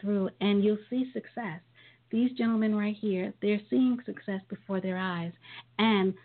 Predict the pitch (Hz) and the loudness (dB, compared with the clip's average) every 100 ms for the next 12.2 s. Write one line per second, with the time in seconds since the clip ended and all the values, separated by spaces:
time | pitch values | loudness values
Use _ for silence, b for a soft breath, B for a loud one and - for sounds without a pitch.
0 | B 202 196 214 247 247 226 202 190 175 | B -6 0 0 2 -2 -6 -4 -4 -4
1 | 185 180 - _ 185 180 175 208 202 185 | -6 -6 -10 _ -6 -6 -2 -2 -2 -4
2 | 170 165 160 160 B B B 180 208 208 | -4 -4 -6 -8 B B B -2 -2 -2
3 | - _ _ 214 208 220 208 196 208 196 | -6 _ _ -6 -4 -2 -4 -2 -4 -4
4 | 190 165 180 b b 220 214 214 208 226 | -6 -12 -16 b b -2 0 0 0 -2
5 | 202 180 170 B B B 202 202 214 240 | -2 -4 -12 B B B 0 4 4 2
6 | - _ _ 220 226 220 196 196 190 180 | -2 _ _ 0 0 -2 -10 -6 -6 -6
7 | 180 185 180 - 220 - 220 196 - - | -6 -8 -10 -12 -14 -8 -6 -6 -6 -6
8 | 202 - 233 233 202 185 185 - 185 190 | -6 -2 0 0 0 -2 -4 -8 -6 -4
9 | 190 190 - 196 202 - 185 175 B B | -4 -10 -6 -4 -4 -4 -8 -8 B B
10 | B B B - 196 190 185 190 B - | B B B 0 2 4 2 -2 B -6
11 | 185 208 208 214 202 190 175 - 208 226 | 0 0 0 -2 -2 -2 -2 0 2 2
12 | 226 | 2